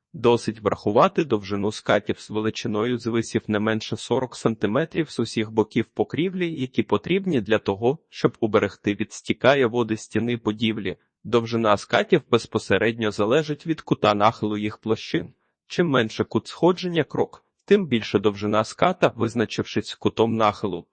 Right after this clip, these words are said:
довжину ската можна обчислити двома способами: скористатися ескізом покрівлі в масштабі на міліметрівці. По ньому розмір можна визначити звичайною шкільною лінійкою,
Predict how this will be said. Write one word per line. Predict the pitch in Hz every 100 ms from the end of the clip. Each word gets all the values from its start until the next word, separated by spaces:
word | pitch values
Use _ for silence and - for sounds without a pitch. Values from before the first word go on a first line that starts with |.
| _ _ -
довжину | 117 113 117 117
ската | 113 - 117 110
можна | 110 139 170 175
обчислити | 143 127 - 120 110 - 104 107
двома | 98 104 101
способами: | 110 - 165 175 - 92 87 - _
скористатися | - - 117 113 - 196 208 165 - -
ескізом | 120 - - 190 180 156
покрівлі | 113 - 127 175 147
в | -
масштабі | 110 - - 107 98 -
на | - 113
міліметрівці. | 156 160 151 135 104 90 - - 85 - _
По | 170
ньому | 165 147 123
розмір | 117 113 131 190
можна | 104 117 120 110
визначити | 120 170 190 156 165 -
звичайною | 139 107 104 120 107 104 101
шкільною | 104 - 117 113 110 104
лінійкою, | 104 107 147 175 - 104 95